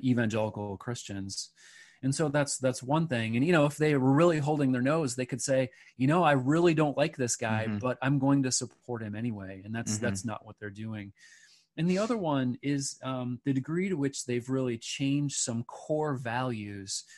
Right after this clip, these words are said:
Speaker 1: in order s-, to support Donald Trump. And so this, it's a, one of the more dramatic changes I've seen in, in polling,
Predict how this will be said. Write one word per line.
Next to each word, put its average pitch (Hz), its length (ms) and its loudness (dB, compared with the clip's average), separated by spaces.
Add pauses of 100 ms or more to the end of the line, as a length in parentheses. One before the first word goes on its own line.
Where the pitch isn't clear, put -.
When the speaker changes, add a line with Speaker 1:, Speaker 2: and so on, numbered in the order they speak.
(220)
Speaker 1:
in 131 160 2
order 127 220 2
s-, - 260 -6 (100)
to 117 260 -2
support 113 500 -6
Donald 104 320 -8
Trump. 104 360 -10
And 113 160 -10
so 127 220 -6
this, 160 320 -6
it's 131 300 -6
a, 120 80 -6 (140)
one 170 180 -2
of 151 60 -2
the 147 60 0
more 127 140 0
dramatic 110 540 -4
changes 113 420 -4
I've 104 140 -4
seen 117 320 -2
in, 98 240 -6
in 104 240 -6
polling, 107 580 -6